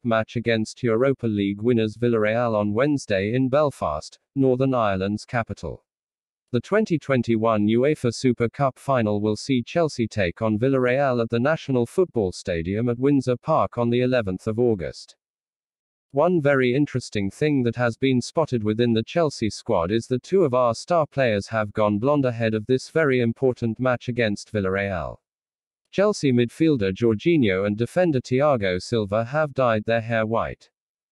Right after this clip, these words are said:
This was revealed in a video that the club showed on its official app, The Fifth Stand. It appears the duo were inspired by Phil Foden of Manchester City and the Three Lions of England. What is still not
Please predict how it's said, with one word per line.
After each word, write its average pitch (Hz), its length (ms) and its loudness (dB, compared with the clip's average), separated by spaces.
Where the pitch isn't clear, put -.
This 156 240 0
was 139 160 0
revealed 120 460 2
in 123 100 4
a 120 80 2
video 117 460 0
that 117 140 -2
the 131 80 -2
club 175 300 -2
showed 104 440 -2
on 127 180 2
its 127 180 -4
official 139 460 -2
app, 98 220 -4
The 147 80 0
Fifth - 340 -4
Stand. 78 540 -6
It 131 140 -4
appears 190 400 0
the 117 100 0
duo 117 460 2
were 110 180 0
inspired 120 560 0
by 110 220 0
Phil 156 300 0
Foden 113 440 0
of 101 140 -2
Manchester 120 600 -2
City 110 420 -4
and 101 140 -2
the 120 80 0
Three 180 280 0
Lions 110 400 0
of 117 120 0
England. 110 420 0
What 113 260 -2
is 107 140 -4
still 170 260 -2
not 131 220 2